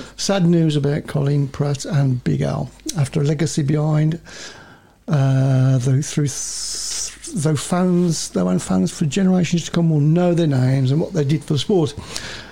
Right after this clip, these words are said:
Big frustrated Wolves meeting was off last night. Uh, I think Wolves would have progressed last night, to be honest. Thursday puts the advantage back to them, with M P T likely to be back. The joys of October weather, eh?"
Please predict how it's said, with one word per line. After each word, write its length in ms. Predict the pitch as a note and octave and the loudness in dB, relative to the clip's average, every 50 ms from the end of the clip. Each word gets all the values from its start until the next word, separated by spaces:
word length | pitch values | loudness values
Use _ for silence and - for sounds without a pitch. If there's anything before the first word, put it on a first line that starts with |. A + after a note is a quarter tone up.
| - - - - - | -20 -20 -18 -10 -2
Big 180 | - A#3+ F3+ - | 0 0 0 2
frustrated 600 | - G#3 - - - A#3 G#3+ F3 - F#3 D3+ E3+ | -2 -4 -2 0 0 0 0 2 2 2 2 4
Wolves 240 | A#3 A#3+ A3 F#3 F#3 | 2 4 4 4 4
meeting 340 | G3 G#3 G#3 G#3 G#3+ G3+ | 4 4 2 2 2 2
was 100 | F3+ E3 | 4 4
off 220 | F#3+ G3+ F3+ - G3 | 2 0 0 0 0
last 240 | G3 F3+ D#3+ - - | 0 0 0 0 0
night. 440 | G3 G#3 G#3+ A3 G#3+ - - - - - - - - - _ _ _ - _ _ - | 0 2 2 0 0 -2 -10 -12 -14 -18 -20 -20 -20 -20 _ _ _ -20 _ _ -2
Uh, 400 | E3+ D#3 D3+ D3+ D#3 D#3 D3+ D3+ | 0 2 2 2 2 2 2 0
I 40 | C#3+ | 0
think 260 | C3 F#3+ - F#3 D#3+ | 0 0 0 2 2
Wolves 300 | E3 F3+ F3 D#3+ C#3+ - | 2 2 2 0 0 0
would 120 | E3 E3 D3+ | 0 0 0
have 100 | D3 - | -2 -2
progressed 460 | - D3 D3+ C3+ E3+ E3+ E3 - - | -2 -2 0 0 0 0 -2 -2 -2
last 180 | D3 B2+ - | -2 -2 0
night, 180 | - D#3+ D#3+ D#3+ | 0 0 -2 -2
to 60 | - | -2
be 80 | - D#3 | 0 0
honest. 360 | D3 D3+ D#3+ - - - - | 2 2 0 0 -4 -6 -2
Thursday 320 | - F3+ F3+ F3+ D#3 E3+ | 0 0 2 2 0 0
puts 220 | C#3 - E3+ - - | -2 -2 -4 -4 -2
the 60 | D#3+ | -2
advantage 480 | D3 C3 - G3+ G#3+ G3+ - F3+ C#3+ C3 | -2 0 0 0 0 0 0 0 0 0
back 180 | - - - - | -2 -4 -4 -2
to 100 | - F#3+ | 0 2
them, 140 | G#3 A3 - - - - - - - - - - | 2 2 0 -4 -12 -18 -18 -20 -20 -12 -4 -4
with 120 | E3 G3+ | -2 0
M 180 | - F3+ E3 E3 | 2 2 2 0
P 260 | - - - D#3+ D#3 | 0 0 0 0 0
T 460 | - - - - - F#3 F#3+ F#3 - - - - | 0 -4 -6 -2 0 0 0 0 -2 -6 -6 -2
likely 460 | D3+ C#3 D3 D#3+ E3 E3 - - D#3 | 0 2 2 2 0 0 0 -2 -2
to 140 | - - D3 | 0 2 0
be 100 | D3 C#3+ | 0 2
back. 320 | - G2+ G#2+ - - - - - - - - - - - - - | 0 -2 -2 -4 -6 -10 -18 -20 -20 -20 -20 -20 -20 -16 -6 -2
The 100 | D#3 C#3+ | -2 -2
joys 540 | B2 - - G3 A3 A#3+ A#3+ A#3+ A#3 E3+ D3+ | 0 0 2 2 4 4 4 2 2 2 2
of 80 | C3 | 0
October 580 | C3 - - - - F3+ F#3+ F#3+ F#3+ F#3 G3 F3+ | 0 -2 -6 -2 0 2 2 2 2 2 2 2
weather, 480 | D3 B2 B2+ C3 B2+ B2+ D3+ - - - - - - - - | 2 2 2 2 0 0 -2 -4 -4 -8 -16 -20 -16 -8 -4
eh?" 440 | C3 A#2+ C3 C#3 C#3 C3+ B2+ B2 | 0 2 2 4 4 4 4 2